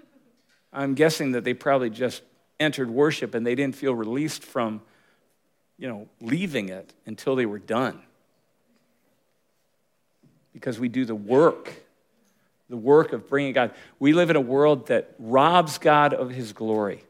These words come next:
That's why we need to pray that prayer, "God, your, your name, your kingdom, your will." We are surrounded by a world that blasphemes his name. We, we sometimes, we,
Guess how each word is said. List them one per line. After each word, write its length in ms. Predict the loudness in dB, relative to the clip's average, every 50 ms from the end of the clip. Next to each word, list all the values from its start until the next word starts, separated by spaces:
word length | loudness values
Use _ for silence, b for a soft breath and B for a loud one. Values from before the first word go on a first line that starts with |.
| _ _ _ _ _ _ _ _ _ _
That's 200 | -8 -8 -6 -2
why 160 | 0 2 2
we 160 | 2 0 -2
need 340 | -2 2 2 2 2 2 0
to 60 | -6
pray 280 | -14 -8 -2 -2 0 0
that 180 | 0 -2 -2 -6
prayer, 240 | -8 -6 -6 -6
"God, 380 | -6 -4 -4 -2 -2 -4 -6 -8 -14 -18 -18 -18
your, 560 | -18 -16 -8 -2 2 2 4 4 2 0 -2 b b b b b b b b _
your 180 | -2 0 0 0
name, 320 | 0 -2 -4 -6 -10 -14 -20 _ _ _ _
your 180 | 0 0 0
kingdom, 380 | 0 -4 -8 -8 -8 -10 -12 -16 _ _ _ _ -8
your 180 | -4 -4 -4
will." 300 | -2 -2 -2 -2 -2 -4 -8 -16 _ _ _ _ _ _ _ _ _ _ _ _ _ _ _ _ _ _ _ _ _ _
We 120 | -2 -2 -2
are 40 | 0
surrounded 760 | -2 -4 -6 -2 0 2 2 4 4 2 2 0 -2 0 2
by 140 | 4 4 4
a 80 | 4 4
world 480 | 2 2 4 4 4 4 4 2 B B B B B B _
that 220 | -2 -2 -2 -4
blasphemes 840 | -2 2 4 4 6 4 4 2 -2 -4 -4 -4 -4 -2 -4 -4 -2
his 280 | 0 0 0 -2 -4 -6
name. 320 | -4 -4 -2 -4 -4 -6 B B B B B _
We, 440 | -2 -2 0 0 0 -2 -2 -6 -12 B B B B
we 160 | -2 -2 -2
sometimes, 520 | -2 -4 -6 -8 -8 -6 -4 -2 -2 -2 -2
we, 240 | -2 -2 -2 -2